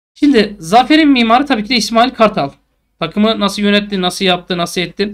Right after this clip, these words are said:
Şimdi Pendik maçından sonra kabus gibi bir süreç yaşadım Fenerbahçe. Sezona on dokuzda on dokuzda başlayan, şahane bir açılış yapan. Hani, e, belki de bu açılış bir daha kıyamete kadar tekrarlanamayacak. Öyle bir açılış yapan Fenerbahçe.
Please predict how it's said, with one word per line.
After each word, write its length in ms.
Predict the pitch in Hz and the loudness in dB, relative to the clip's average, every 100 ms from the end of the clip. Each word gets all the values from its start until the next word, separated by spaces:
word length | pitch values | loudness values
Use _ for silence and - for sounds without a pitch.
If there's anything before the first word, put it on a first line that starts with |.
| - _ _ _ - | -12 _ _ _ -12
Şimdi 200 | 208 202 | -8 -2
Pendik 360 | 226 277 285 | 2 4 4
maçından 340 | 240 214 214 208 | 0 0 0 0
sonra 260 | 208 214 | 0 -4
kabus 380 | 214 214 202 208 | -2 -2 -2 -6
gibi 180 | 202 196 | -6 -6
bir 60 | 202 | -6
süreç 300 | 202 196 190 | -4 -4 -4
yaşadım 300 | 180 202 196 | -4 -4 -4
Fenerbahçe. 480 | 165 151 139 143 | -4 -4 -4 -8
Sezona 340 | 170 156 156 160 | -8 -6 -4 -4
on 120 | 170 | -4
dokuzda 320 | 175 185 160 | -6 -6 -6
on 220 | 160 208 | -4 -2
dokuzda 400 | 196 - 160 151 | -4 -6 -8 -6
başlayan, 480 | 156 156 - 156 147 _ _ _ - | -6 -8 -6 -8 -8 _ _ _ -10
şahane 520 | - 147 143 156 208 | -4 -4 -2 -2 0
bir 100 | 208 | -2
açılış 460 | 165 160 151 - | -2 -6 -8 -8
yapan. 280 | 143 143 135 - _ _ _ - | -8 -8 -12 -12 _ _ _ -4
Hani, 180 | 170 180 | 0 0
e, 560 | 151 139 135 135 135 143 | -2 -6 -8 -8 -8 -6
belki 320 | 170 185 208 | -6 -4 -2
de 280 | 202 208 208 _ _ _ - | 0 0 -2 _ _ _ -8
bu 180 | 190 220 | 0 0
açılış 460 | 214 208 190 - | 2 0 -2 -4
bir 120 | 214 214 | -2 0
daha 440 | 196 180 - - _ _ - | 0 0 -2 -6 _ _ -8
kıyamete 420 | 180 196 208 226 | -2 0 0 2
kadar 240 | 208 214 220 | 2 0 0
tekrarlanamayacak. 760 | 208 208 214 220 220 196 160 | -2 0 0 0 0 -2 -6
Öyle 280 | 196 233 196 | -4 -2 0
bir 60 | |
açılış 380 | 175 170 160 151 | 0 -4 -6 -6
yapan 220 | 151 151 | -6 -8
Fenerbahçe. 640 | 139 147 202 320 247 320 | -8 -6 -4 -6 -6 -6